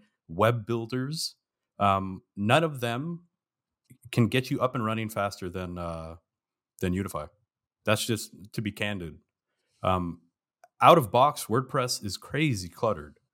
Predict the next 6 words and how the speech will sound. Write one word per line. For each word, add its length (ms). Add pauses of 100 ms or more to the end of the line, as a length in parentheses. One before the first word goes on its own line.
(380)
right? 180
You, 240
you, 460 (460)
you 200
install 460
WordPress 680